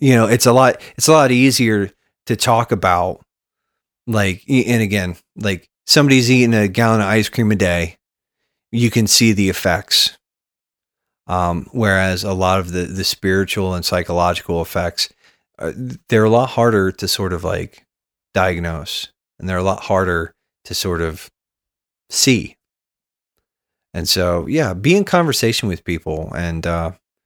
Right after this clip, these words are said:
uh, about this stuff. Uh, I mean, my, my, my hope is that, like, y-, you know, I've talked about it, like, if,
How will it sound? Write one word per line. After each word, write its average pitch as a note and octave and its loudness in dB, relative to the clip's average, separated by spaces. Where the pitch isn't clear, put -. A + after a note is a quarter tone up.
uh, - -12
about F#2+ -2
this F2 -6
stuff. - -6
Uh, F2+ -8
I C#3 0
mean, C#3+ 4
my, C#3+ 4
my, E3 2
my B2+ 2
hope F#3 2
is F#2 -2
that, F2+ 2
like, F#2 -2
y-, A#2+ -2
you B2 0
know, A#2 4
I've A2+ 0
talked A2+ 0
about G#2 2
it, G2+ 2
like, G#2 2
if, - -2